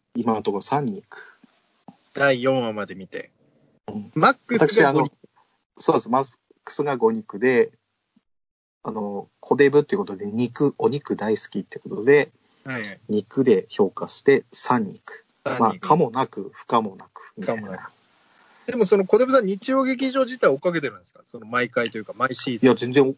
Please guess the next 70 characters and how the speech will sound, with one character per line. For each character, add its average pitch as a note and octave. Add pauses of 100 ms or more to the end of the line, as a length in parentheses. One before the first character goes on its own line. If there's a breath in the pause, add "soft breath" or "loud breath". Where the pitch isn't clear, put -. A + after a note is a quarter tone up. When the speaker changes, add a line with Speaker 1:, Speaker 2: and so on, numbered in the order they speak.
(200)
Speaker 1:
全 A#2
然 C3+
追 B2
っ -
か C3+
け C3+
て F#2+
な F#2+
い F#2+
よ。 - (480)
Speaker 2:
<laughs> -
で C4+
も、 A3 (200 loud breath)
こ C4+
れ D#4
っ -
て、 - (100)
そ G3
の E3
前 A#3+
の -
ド B3+
ラ C4+
ゴ C4+
ン C4+
桜、 G3 (320)
Speaker 1:
う E3
ん。 F3
Speaker 2:
見 A3
た G3
こ D#3
と B2
な B2+
い D3
ん C3
で A2
す -
け F#2
ど、 G#2 (600)
Speaker 1:
う B2
ん G2+
う G2
ん。 F#2 (640)
Speaker 2:
前 B3
の C#4+
ド C#4
ラ C#4
ゴ C#4
ン C#4
桜 C#4
も D#3+
日 C3+
曜 D#3
劇 D3+
場 A2+
だ F#2
っ -
た -
ん -
で -
す -
か？ -
ま F3
た G3+
違 F#3+
う F#3
ん -
で C#3
す -
か？ -